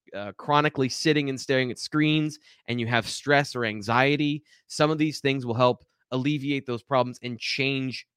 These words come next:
your life. That's what they're all about. Uh, you know, Richard is a, is a former,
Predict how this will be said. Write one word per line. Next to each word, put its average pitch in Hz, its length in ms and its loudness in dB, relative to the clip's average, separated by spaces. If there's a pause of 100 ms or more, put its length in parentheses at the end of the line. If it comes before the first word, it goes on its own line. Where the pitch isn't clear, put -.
your 113 280 2
life. 98 320 0
That's 127 200 2
what 135 120 -8
they're 127 180 4
all 120 160 6
about. 110 380 2 (380)
Uh, 110 420 6
you - 140 -8
know, 110 100 -4
Richard 143 340 4
is 123 160 2
a, 117 160 0
is 104 140 -4
a 107 80 -2
former, 120 540 -2